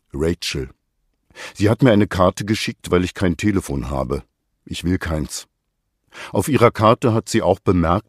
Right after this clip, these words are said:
ich solle sie anrufen, wenn mir ihr Besuch ungelegen käme, aber ich habe sie nicht angerufen. Es drängt mich nicht danach. Inzwischen ist es spät geworden,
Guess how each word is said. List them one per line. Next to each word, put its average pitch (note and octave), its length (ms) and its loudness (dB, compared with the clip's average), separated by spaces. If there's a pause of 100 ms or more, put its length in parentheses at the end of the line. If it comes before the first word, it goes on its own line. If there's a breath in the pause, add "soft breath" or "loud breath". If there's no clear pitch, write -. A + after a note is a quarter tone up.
ich - 160 -12
solle F#2 260 0
sie E2+ 220 -4
anrufen, F#2 640 -2
wenn F2 180 2
mir F2+ 120 -2
ihr F2+ 160 -4
Besuch E2 340 -6
ungelegen E2+ 640 -4
käme, E2+ 440 0 (500 loud breath)
aber D2+ 220 -8
ich F2 120 -8
habe G2 200 0
sie C2+ 120 -8
nicht C#2+ 280 -8
angerufen. D2+ 680 -6 (760)
Es - 180 -12
drängt - 360 -4
mich D2 220 -8
nicht C#2 260 -8
danach. D2 540 -8 (1120 loud breath)
Inzwischen C3+ 480 0
ist - 200 -2
es A2 100 -2
spät - 440 0
geworden, D2 680 -2